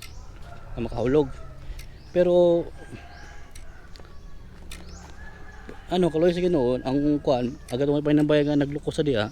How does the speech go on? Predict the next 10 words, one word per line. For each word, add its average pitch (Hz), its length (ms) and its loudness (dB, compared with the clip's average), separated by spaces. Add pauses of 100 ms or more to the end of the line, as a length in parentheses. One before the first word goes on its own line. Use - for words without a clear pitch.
(140)
naulian 123 480 0
na. 139 140 -2 (1500)
Kinirang 185 480 4
ang 165 140 2
isa 143 240 -4
wala. 131 180 0 (3000)
Nara 143 220 2
ang 170 100 4
problema 165 460 4
ani 123 260 2